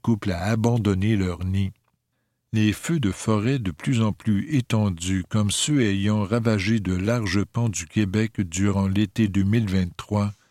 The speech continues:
risquent d'entraîner une détérioration de la qualité de l'eau des lacs fréquentés par l'espèce.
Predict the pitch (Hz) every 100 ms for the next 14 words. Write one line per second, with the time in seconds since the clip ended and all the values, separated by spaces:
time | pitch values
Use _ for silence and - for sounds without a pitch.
0 | _ _ - 87 160 147 - 98 85 123
1 | 139 110 113 113 131 107 95 92 92 82
2 | 143 147 143 131 117 110 104 - - 117
3 | 117 98 90 92 - 135 110 104 - 123
4 | 98 90 92 107 104 90 90 98 104 -
5 | 104 - 143 143 117 104 - 127 - 95
6 | 92 98 - - 98 92 - -